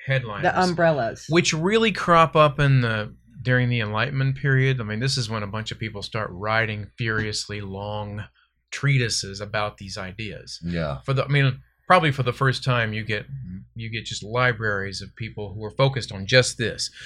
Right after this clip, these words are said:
Speaker 1: which sounds weird and lame to people, <laughs> probably. But these European thinkers, so, so the overview is like this. So what we,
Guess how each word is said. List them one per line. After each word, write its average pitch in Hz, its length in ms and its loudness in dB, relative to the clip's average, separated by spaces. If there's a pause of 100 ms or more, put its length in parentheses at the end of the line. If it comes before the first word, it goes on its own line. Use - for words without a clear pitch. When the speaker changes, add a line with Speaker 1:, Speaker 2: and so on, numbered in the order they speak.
(140)
Speaker 1:
which 135 240 4
sounds 147 380 8
weird 131 280 6
and 107 160 2
lame 123 260 6
to 120 100 0
people, 107 320 -6
<laughs> 170 200 8
probably. 123 480 6 (480)
But 147 340 12 (460)
these 147 600 2 (100)
European 120 680 2
thinkers, 113 640 0 (800)
so, 127 340 4
so 120 240 2 (160)
the 127 100 2
overview 139 480 4
is 104 140 -4
like 104 180 -2
this. - 400 -8 (760)
So 135 360 8
what - 180 -2
we, 151 220 2